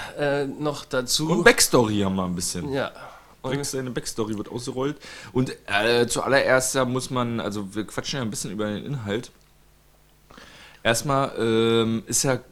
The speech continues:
Speaker 2: mir gleich mal aufgefallen und auch großes Lob an das Serielle, was da
Speaker 1: Ja.
Speaker 2: aufgegriffen
Speaker 1: Ne,
Speaker 2: wurde.
Speaker 1: wollte ich auch sagen, ja.
Speaker 2: Also wir haben die letzte Folge Frankfurt-Main, keine Ahnung, wie lange die her ist, ein halbes Jahr vielleicht. Und die neue Folge fängt aber an, bevor noch das Intro kommt, so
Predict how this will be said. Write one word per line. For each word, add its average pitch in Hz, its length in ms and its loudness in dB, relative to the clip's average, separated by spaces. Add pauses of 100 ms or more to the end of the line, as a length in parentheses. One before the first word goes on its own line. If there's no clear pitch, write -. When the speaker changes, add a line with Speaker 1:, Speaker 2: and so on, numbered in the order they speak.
Speaker 2:
mir 113 220 2
gleich 104 240 0
mal 135 80 0
aufgefallen 131 640 -6
und 104 260 -4
auch 104 200 -2
großes 139 420 -2
Lob 123 320 2
an 95 180 -4
das 110 200 -4
Serielle, 107 580 0 (160)
was 95 140 -6
da 101 100 -2
Speaker 1:
Ja. 127 60 -2
Speaker 2:
aufgegriffen 92 440 -4
Speaker 1:
Ne, 135 120 -2
Speaker 2:
wurde. - 100 0
Speaker 1:
wollte - 160 -4
ich 131 60 -4
auch 123 140 -2
sagen, 113 200 -4
ja. 110 100 -6 (380)
Speaker 2:
Also 110 280 0
wir 117 140 2
haben 123 160 2
die 135 80 0
letzte 123 320 0
Folge 147 580 2
Frankfurt-Main, 135 760 -2
keine 123 240 -2
Ahnung, 127 300 0
wie 131 60 -2
lange 127 200 -2
die 127 80 -2
her 120 240 -2
ist, - 140 -4
ein 135 80 -6
halbes 117 260 -2
Jahr 101 160 2
vielleicht. 165 640 -4 (420)
Und 110 180 -6
die 117 60 -2
neue 113 240 0
Folge 123 280 0
fängt 135 240 -2
aber 120 220 0
an, 185 380 2
bevor - 340 0
noch 160 160 0
das - 140 -6
Intro - 440 2
kommt, 113 320 -2
so 165 380 -2